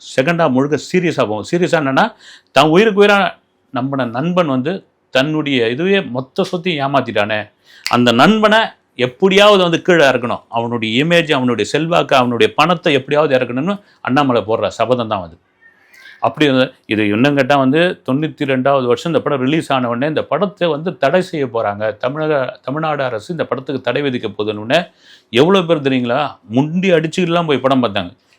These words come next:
எக்ஸ்ட்ரா டிக்கெட்லாம் கொடுத்து, தரையெல்லாம் உட்காந்து, எக்ஸ்ட்ரா சேரு பெஞ்செலாம் போட்டு உட்கார வச்சு. ஏன்னா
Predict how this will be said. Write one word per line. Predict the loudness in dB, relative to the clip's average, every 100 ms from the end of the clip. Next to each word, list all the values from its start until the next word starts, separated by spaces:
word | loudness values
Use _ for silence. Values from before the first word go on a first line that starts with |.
| _
எக்ஸ்ட்ரா | -6 -4 4 4
டிக்கெட்லாம் | 4 -2 0 0 0
கொடுத்து, | -2 -2
தரையெல்லாம் | -6 2 6 6 6 4 0 0
உட்காந்து, | -2 -2 -2 -4 -8 _ _ _
எக்ஸ்ட்ரா | -4 -2 6 6
சேரு | 6 2 2 2
பெஞ்செலாம் | 0 -2 0 -2 0
போட்டு | -2 0 -2 -2 _ _ _ _
உட்கார | -2 4 4
வச்சு. | 4
ஏன்னா | 4 6 4